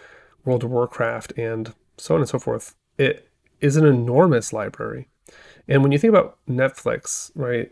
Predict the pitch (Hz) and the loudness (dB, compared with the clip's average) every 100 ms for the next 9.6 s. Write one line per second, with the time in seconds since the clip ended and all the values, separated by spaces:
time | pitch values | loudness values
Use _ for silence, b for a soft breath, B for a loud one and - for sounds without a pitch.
0 | _ 123 117 113 _ _ 156 127 120 120 | _ -6 -6 -6 _ _ -6 -4 -2 -2
1 | 113 120 123 117 120 113 - 123 117 - | -2 -4 -2 -4 -4 -8 -10 -8 -6 -6
2 | 123 - 131 185 190 139 131 135 123 - | -8 -8 0 2 2 2 0 0 -2 -6
3 | _ _ _ _ _ _ _ _ _ - | _ _ _ _ _ _ _ _ _ -6
4 | 147 147 151 135 165 156 143 - 131 120 | 2 6 6 6 4 4 2 2 0 0
5 | 120 110 117 113 127 - - B B B | -2 -4 -8 -8 -10 -14 -20 B B B
6 | - - 165 156 139 - 143 120 131 123 | -2 4 6 6 2 0 -2 0 2 2
7 | 127 - 131 - 123 117 120 120 120 127 | 0 -4 -4 -2 -4 -2 -4 -4 -6 -4
8 | 123 - 226 277 147 131 - 117 120 120 | -6 0 2 2 0 -4 0 0 0 -6
9 | - 113 110 120 120 | -8 -10 -10 -10 -12